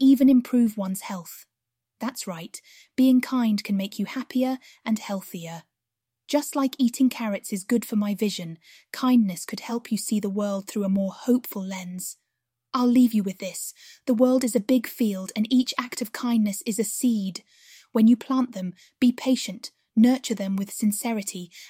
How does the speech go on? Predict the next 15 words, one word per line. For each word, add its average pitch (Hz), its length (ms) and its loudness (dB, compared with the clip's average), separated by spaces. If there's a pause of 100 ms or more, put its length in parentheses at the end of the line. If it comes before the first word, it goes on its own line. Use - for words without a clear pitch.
and 220 100 4
you'll 233 140 2
see 240 320 0
how 208 160 -6
they 202 160 -6
grow 202 500 -4
and 196 140 0
spread, 185 540 -6 (340)
creating 214 500 2
a 202 60 -2
place 196 400 -6
where 202 220 -4
everyone 190 440 -2
can 196 200 -6
flourish. 175 640 -8